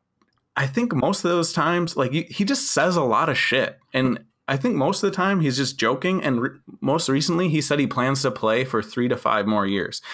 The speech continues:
So I think you just gotta throw out what Ben Roethlisberger says because he just says a lot of things. But the facts are he's going, uh, twenty-second in A D P right now, which is okay, I think. I probably have him around twentieth.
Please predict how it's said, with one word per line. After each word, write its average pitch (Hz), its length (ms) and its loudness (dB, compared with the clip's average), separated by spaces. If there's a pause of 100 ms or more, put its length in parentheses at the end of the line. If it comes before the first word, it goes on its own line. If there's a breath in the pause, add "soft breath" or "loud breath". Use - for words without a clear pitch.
(220 loud breath)
So 151 140 0
I 214 80 2
think 226 220 0
you 214 60 0
just 180 200 0
gotta 170 220 0
throw 117 500 0
out 110 200 2
what 101 160 -2
Ben 107 160 2
Roethlisberger 92 680 -2
says - 520 -2
because 123 320 -2
he 139 100 0
just 151 220 -2
says 117 260 0
a 107 100 -2
lot 92 240 2
of 85 100 -6
things. - 360 -8 (640 loud breath)
But 131 300 0 (100)
the 139 120 -4
facts 160 360 0
are 113 360 2 (280)
he's 143 680 0
going, 135 400 2
uh, 98 480 2
twenty-second 151 600 0
in 120 80 0
A 120 120 2
D 123 120 2
P 104 200 0
right 90 180 0
now, 90 260 0
which 104 220 0
is 110 320 0 (420)
okay, 131 640 2
I 143 120 0
think. 160 420 -4 (800)
I 131 100 0
probably 131 320 2
have 120 180 2
him 123 140 2
around 104 320 0
twentieth. 117 640 -2